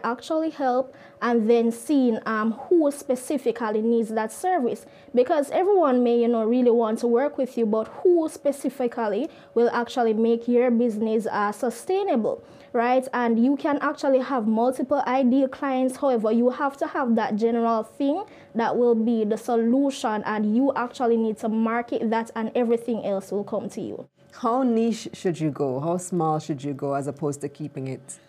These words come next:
Speaker 2: your audience broad?
Speaker 1: So with an ideal <laughs> client profile, what I find is that you want to niche down,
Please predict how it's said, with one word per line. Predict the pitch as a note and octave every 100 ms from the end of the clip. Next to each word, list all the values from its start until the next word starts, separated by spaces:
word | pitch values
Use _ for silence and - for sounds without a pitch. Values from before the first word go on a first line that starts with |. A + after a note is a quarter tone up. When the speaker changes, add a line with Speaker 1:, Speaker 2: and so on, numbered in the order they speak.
| -
Speaker 2:
your | D#3 D3+
audience | D3 C#3+ C3 C3
broad? | D#3 C3+ B2+ B2+ D#3+ _ -
Speaker 1:
So | - D#4 C4+
with | C4+ D#4+ F4+
an | E4+
ideal | D4 D#4+ B3+ A#3 C#4+ C#4+
<laughs> | C#4+
client | C4+ C4+ C4+
profile, | C#4 A#3 A#3 A#3 A#3
what | A#3+ B3
I | C4 C4
find | C#4 A#3+ A3+
is | A3
that | A3 G#3
you | A3+
want | A#3+ B3+ B3+
to | C4
niche | A#3 A#3 C4 C#4 B3
down, | A#3 A#3+ D4